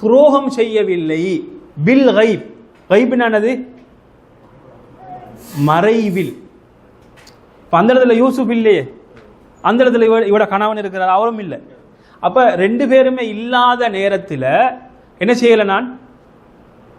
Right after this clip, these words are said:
சரி, கொஞ்சம் இருங்க. இந்த லியஅலம என்று சொல்றதுக்கு வந்து ரெண்டு விதமாக நாங்க விளங்கிக் கொள்ளணும். ஒன்று என்னண்டா,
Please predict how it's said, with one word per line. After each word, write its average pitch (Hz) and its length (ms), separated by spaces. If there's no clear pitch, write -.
சரி, 135 220
கொஞ்சம் 160 280
இருங்க. 123 320
இந்த 147 260
லியஅலம 233 800
என்று 180 160
சொல்றதுக்கு 170 460
வந்து 147 440
ரெண்டு 208 320
விதமாக 175 440
நாங்க 151 180
விளங்கிக் 135 280
கொள்ளணும். 120 180
ஒன்று 185 220
என்னண்டா, 143 440